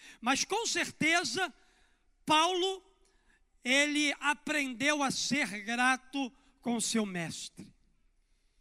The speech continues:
Paulo disse o seguinte aqui em primeira Tessalonicenses, capítulo cinco,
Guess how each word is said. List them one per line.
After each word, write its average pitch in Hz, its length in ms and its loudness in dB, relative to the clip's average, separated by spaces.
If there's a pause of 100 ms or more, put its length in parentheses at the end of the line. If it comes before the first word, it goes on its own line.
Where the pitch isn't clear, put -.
(1040)
Paulo 370 300 4
disse 254 500 -2
o 302 60 -4
seguinte 294 520 -2
aqui 285 260 -2
em 311 120 -2
primeira 277 460 0
Tessalonicenses, 269 1400 -2
capítulo 269 500 -4
cinco, - 640 -4